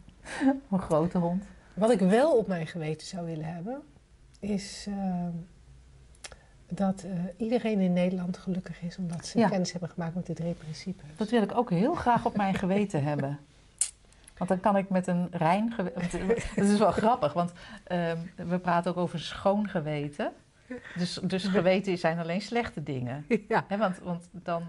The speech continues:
Speaker 1: als we zeggen van, we hebben op ons geweten dat we iedereen, eh, eh, nou ja, de richting van geluk hebben gewezen, dan, dan, dan noemen we dat nooit, "Dat heb ik op mijn geweten."
Speaker 2: Nee.
Speaker 1: Nee, dan nemen we misschien wel verantwoordelijkheid voor.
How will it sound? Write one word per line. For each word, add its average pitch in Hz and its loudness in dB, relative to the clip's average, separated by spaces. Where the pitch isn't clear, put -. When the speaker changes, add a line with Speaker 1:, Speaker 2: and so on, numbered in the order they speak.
Speaker 1:
als - -8
we 165 -4
zeggen 165 -2
van, 160 -2
we 160 -6
hebben 160 2
op 156 -2
ons 156 -4
geweten 151 0
dat 147 -2
we 151 -2
iedereen, 151 2
eh, 147 -4
eh, - -6
nou 143 -2
ja, 139 -2
de 156 -2
richting 165 -2
van 143 0
geluk 165 0
hebben 190 4
gewezen, 190 4
dan, 170 0
dan, 156 0
dan 151 -2
noemen 151 0
we 151 0
dat 151 0
nooit, 170 0
"Dat 180 -2
heb 175 2
ik 180 -6
op 160 0
mijn 156 -2
geweten." 139 -2
Speaker 2:
Nee. 202 -2
Speaker 1:
Nee, 196 4
dan 156 2
nemen 156 4
we 151 -2
misschien 156 0
wel 175 6
verantwoordelijkheid 175 -2
voor. 240 -4